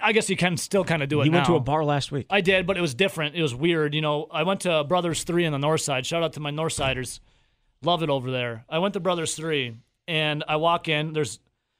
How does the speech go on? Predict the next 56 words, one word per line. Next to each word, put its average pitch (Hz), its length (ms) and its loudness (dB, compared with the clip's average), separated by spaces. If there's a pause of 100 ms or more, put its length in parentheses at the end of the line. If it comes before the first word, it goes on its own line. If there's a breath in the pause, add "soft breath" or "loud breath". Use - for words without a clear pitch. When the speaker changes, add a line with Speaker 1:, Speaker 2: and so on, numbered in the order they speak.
(160)
Speaker 1:
there's 156 180 -4
tables 170 400 -2
taped 160 240 -6
off 151 160 0
with 143 80 -10
a 135 40 -8
big 147 120 2
X 135 240 -2
on 113 160 -6
it. 143 180 -8
You 147 80 -14
can't 143 200 -6
sit 143 180 -6
there. 120 300 -10 (320)
There 175 100 -4
was 170 120 -4
sections 165 360 -4
of 151 80 -8
the 139 80 -10
bar 151 500 -2
taped 151 240 -2
off 139 180 -2
with 120 80 -10
a 135 40 -8
big 127 160 -4
X 127 240 -6
on 123 140 -6
it. 139 100 -10
Couldn't 139 180 -6
sit 151 220 -6
there. 110 260 -10 (320 soft breath)
It 165 60 -6
was 156 160 0
very, 165 380 0
you 220 80 -8
know, 156 160 -2
it's, 143 180 -6 (180)
they 160 180 -2
have 160 120 -4
to 156 100 -6
abide 131 280 -6
by 131 280 -4 (240)
the 151 200 -4
rules. 156 440 -2 (160)
Speaker 2:
I 147 100 4
won't 165 200 2
say 160 140 4
what 135 160 0
bar 143 180 4
I 139 40 2
walked 131 220 0
by 131 140 2
last 117 300 -2
night, 143 240 -2 (100)
but, 107 240 -6 (140)
uh, 110 400 -2